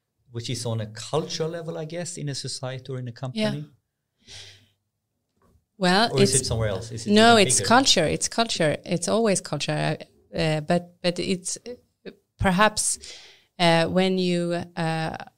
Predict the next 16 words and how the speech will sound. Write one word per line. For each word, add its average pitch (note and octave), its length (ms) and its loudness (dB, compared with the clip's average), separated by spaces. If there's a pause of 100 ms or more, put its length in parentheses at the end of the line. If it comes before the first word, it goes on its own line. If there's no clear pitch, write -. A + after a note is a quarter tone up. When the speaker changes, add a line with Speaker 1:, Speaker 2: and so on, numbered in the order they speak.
(540)
Speaker 2:
when F3 140 0
you F#3 100 0
behave G#3 420 0
as E3+ 180 0
a F3 40 -2
human, F#3+ 540 -4
you F3 240 -2
want F#3+ 240 0
to F3 120 -6
be E3 140 -4
liked. - 720 -8 (320)
Uh, F#3 40 -4
Speaker 1:
In D#3+ 320 -4
the - 60 -4
Speaker 2:
so, E3+ 340 4
Speaker 1:
group. - 120 -14